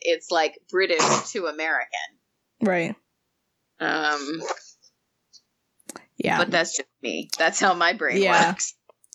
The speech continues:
Speaker 2: Um, there's a line to Miles. M-, Miles says, "Would he ever visit Earth? Maybe."
Speaker 1: Ha ha.
Speaker 2: Which is funny because, like,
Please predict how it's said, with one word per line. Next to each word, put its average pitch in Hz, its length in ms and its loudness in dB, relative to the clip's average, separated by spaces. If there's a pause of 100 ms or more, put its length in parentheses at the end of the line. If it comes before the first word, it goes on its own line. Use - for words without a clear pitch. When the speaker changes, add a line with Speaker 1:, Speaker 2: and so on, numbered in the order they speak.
(320)
Speaker 2:
Um, 208 600 4 (300)
there's 240 180 4
a 247 120 6
line 247 520 4
to 254 120 2
Miles. 208 760 4
M-, 202 540 2
Miles 196 320 4
says, 208 220 2
"Would 196 140 2
he 208 260 2
ever 202 280 4
visit 196 360 2
Earth? 208 420 2
Maybe." 190 580 2 (640)
Speaker 1:
Ha 226 180 2
ha. 208 460 4
Speaker 2:
Which 269 160 4
is 311 180 2
funny 285 360 4
because, 269 600 2
like, 233 320 2